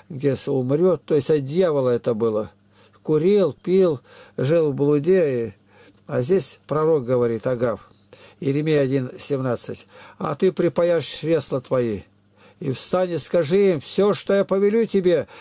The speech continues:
не малодушествуй перед ними, чтобы я не поразил тебя в глазах их». Исход двенадцать одиннадцать: «Ешьте же его так. Пусть будет чресла ваши припоясаны». Обу-, это для всех.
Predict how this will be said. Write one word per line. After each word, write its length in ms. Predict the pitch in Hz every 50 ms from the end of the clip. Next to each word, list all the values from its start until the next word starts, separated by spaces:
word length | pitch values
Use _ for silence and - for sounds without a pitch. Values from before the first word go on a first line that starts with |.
| - -
не 240 | - 127 120 131 156
малодушествуй 800 | 175 202 214 233 233 214 262 262 - - 220 202 - - 208 196
перед 300 | 190 202 190 196 190 170
ними, 220 | 190 196 190 175 147
чтобы 260 | - - 175 165 175
я 120 | 190 202
не 100 | 196 190
поразил 540 | - - 196 196 202 220 202 165 226 226 196
тебя 280 | - 185 170 180 175 156
в 80 | 131
глазах 480 | 127 165 170 147 147 160 147 - - -
их». 260 | 110 95 - - - _ _ _ _ _ _ _ _ _ _ - - _ _ _ _ _ _ _ _ _ _ _ _ - - _ _ _ _ _ _ _ - - - - - - - _ - - - - - - - _ _
Исход 360 | - - - - - 160 156 135
двенадцать 480 | 120 147 143 147 139 - - 139 127
одиннадцать: 500 | 143 131 123 127 123 113 - 139 120 -
«Ешьте 360 | 139 147 170 165 - - 160
же 100 | 139 131
его 220 | 151 151 151 147 139
так. 340 | - 156 135 110 - - - _ _ _ _ _ _ _ _ _ _ _ _ - -
Пусть 180 | 123 131 127
будет 340 | 117 110 139 147 135 143 131
чресла 460 | - - 131 139 156 147 - - 143
ваши 300 | 139 143 143 - - 143
припоясаны». 960 | 127 - 143 139 - 147 147 143 147 143 139 - - 156 156 165 170 165 151 - _ _ _ _ _ _ - - - _ _ - - - - - -
Обу-, 320 | 127 131 143 143 131 131
это 180 | 120 123 - 131
для 160 | 120 135 165
всех. 460 | 156 - - 139 117 123 - - -